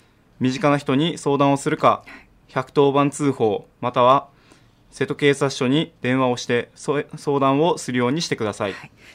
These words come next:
Speaker 2: もう一人で冷静な判断ができない時こそ、誰かに相談しなきゃっていうことですよね。で、そう思うと、あの、誰かに相談することは一番の被害防止かもしれませんもんね。で、その他、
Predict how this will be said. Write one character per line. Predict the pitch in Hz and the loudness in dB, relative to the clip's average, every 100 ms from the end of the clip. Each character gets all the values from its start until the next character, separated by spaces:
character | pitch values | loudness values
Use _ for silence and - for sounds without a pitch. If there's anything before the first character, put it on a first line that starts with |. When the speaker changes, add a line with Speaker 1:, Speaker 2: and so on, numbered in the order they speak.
| - | -18
Speaker 2:
も | 147 | -16
う | 170 | -16
一 | - - 247 | -16 -8 -6
人 | 233 | -4
で | 220 247 | -4 -4
冷 | 175 196 | -4 -6
静 | - 190 | -6 -6
な | 180 | -6
判 | 175 196 180 | -6 -6 -6
断 | 170 | -6
が | 170 160 | -6 -6
で | 180 | -8
き | - 285 | -8 -6
な | 294 269 | -4 -4
い | 262 _ - | -4 _ -10
時 | 277 - 339 | -10 -8 -10
こ | - - | -10 -12
そ、 | 392 359 339 - - | -8 -6 -6 -10 -6
誰 | 208 175 | -4 -4
か | 151 | -8
に | 139 | -10
相 | - 170 170 | -8 -4 -2
談 | 170 | -2
し | 165 160 | -4 -10
な | 160 | -12
き | 127 | -14
ゃ | |
っ | - | -16
て | - | -16
い | 139 | -14
う | |
こ | 135 | -14
と | 139 | -14
で | 139 | -14
す | - | -12
よ | 143 | -10
ね。 | 143 185 - - - - | -8 -8 -10 -20 -20 -20
で、 | - | -20
そ | - 311 | -12 -8
う | 349 | -8
思 | 370 | -8
う | 370 | -8
と、 | 320 294 - - | -8 -10 -10 -6
あ | 240 | -4
の、 | 240 | -2
誰 | 277 330 | -4 -6
か | 320 | -4
に | 233 | -4
相 | 196 233 | -2 -4
談 | 240 254 | -2 -2
す | 254 | -4
る | 254 254 | -6 -6
こ | 254 | -6
と | 233 | -6
は | 202 | -6
一 | 185 269 | -8 -8
番 | 285 269 | -4 -2
の | 226 | -2
被 | 208 247 | -2 -2
害 | 240 196 | -2 -4
防 | 185 214 | -6 -8
止 | - | -6
か | 240 | -2
も | 226 180 | -2 -2
し | 160 | -6
れ | 143 147 | -8 -6
ま | 156 | -6
せ | 165 170 | -4 -2
ん | 165 | -2
も | 135 | -4
ん | 123 | -6
ね。 | 156 175 175 - - - - | -4 -6 -8 -16 -20 -20 -20
で、 | - | -18
そ | - 254 | -4 0
の | 330 | 0
他、 | 311 233 160 | 0 -4 -8